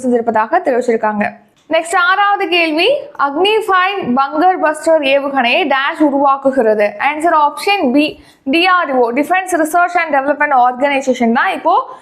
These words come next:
அக்னி ஃபைவ் அப்படிங்கிற மேம்படுத்தப்பட்ட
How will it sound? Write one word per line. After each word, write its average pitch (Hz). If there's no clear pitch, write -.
அக்னி 320
ஃபைவ் 339
அப்படிங்கிற 277
மேம்படுத்தப்பட்ட 320